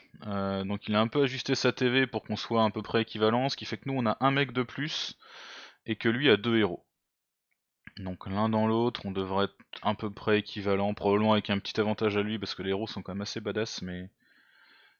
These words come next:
pour être aussi bas en T V, il est sûrement au niveau zéro son héros, donc ça devrait se, ça devrait se valoir. Alors avec toi, on pourrait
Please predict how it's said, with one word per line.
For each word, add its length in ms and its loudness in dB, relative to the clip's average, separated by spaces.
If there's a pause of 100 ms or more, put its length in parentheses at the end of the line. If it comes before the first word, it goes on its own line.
(120)
pour 180 2
être 80 0 (140)
aussi 280 -4
bas 120 4
en 100 6
T 180 0
V, 240 2
il 60 0
est 60 -2
sûrement 380 -2
au 60 0
niveau 220 -4
zéro 340 -2
son 180 -8
héros, 300 -6
donc 180 -12
ça 100 -14
devrait 260 -12
se, 240 -12
ça 160 -16
devrait 240 -6
se 100 -10
valoir. 640 -2 (1700)
Alors 300 0
avec 320 -4
toi, 460 0
on 80 -6
pourrait 340 -4